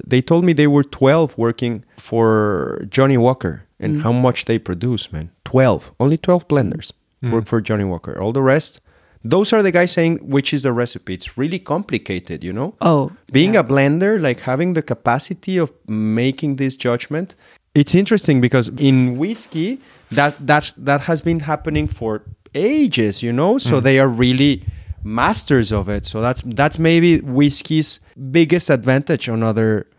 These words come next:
Speaker 1: distills, that they have really been blending for a long time. And we have said more than once in this show that Blanco is, for many people, the way to go. So
Speaker 3: Yeah.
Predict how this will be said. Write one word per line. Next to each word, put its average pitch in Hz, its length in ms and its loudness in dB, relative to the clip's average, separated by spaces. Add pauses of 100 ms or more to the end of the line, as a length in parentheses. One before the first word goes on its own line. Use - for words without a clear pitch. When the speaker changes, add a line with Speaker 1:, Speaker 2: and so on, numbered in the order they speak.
Speaker 1:
distills, 151 520 2
that 110 160 0
they 117 160 2
have 127 260 2 (520)
really 123 380 0 (320)
been 143 240 2
blending 135 460 4
for 123 180 2
a 110 60 4
long 123 360 4
time. 170 360 0
And 101 280 -4 (460)
we 113 320 -4 (140)
have 120 240 0
said 131 200 2
more 123 200 2
than 127 180 0
once 147 300 0
in 110 160 -6
this 151 180 2
show 117 320 2
that 107 200 -2 (140)
Blanco 120 460 -2
is, 113 280 -2 (920)
for 135 160 2
many 156 240 4
people, 160 320 2
the 120 60 2
way 135 240 4
to 139 160 0
go. 147 280 0
So 110 280 -10
Speaker 3:
Yeah. 110 180 2